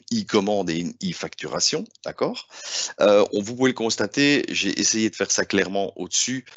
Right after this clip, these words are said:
Euh, on n'est pas à notre première démo e-document, donc je pense que ça passe plutôt pas mal. Au,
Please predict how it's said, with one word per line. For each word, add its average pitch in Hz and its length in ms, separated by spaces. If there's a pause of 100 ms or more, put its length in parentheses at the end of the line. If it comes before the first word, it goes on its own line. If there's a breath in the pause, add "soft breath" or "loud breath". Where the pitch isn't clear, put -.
(360 loud breath)
Euh, 85 180
on 82 120
n'est 80 80
pas 85 160
à 80 40
notre 80 160
première 85 380
démo 85 260
e-document, 87 500
donc 80 260
je - 40
pense - 220
que - 80
ça 92 140
passe - 180
plutôt - 300
pas 95 160
mal. 113 340
Au, 101 80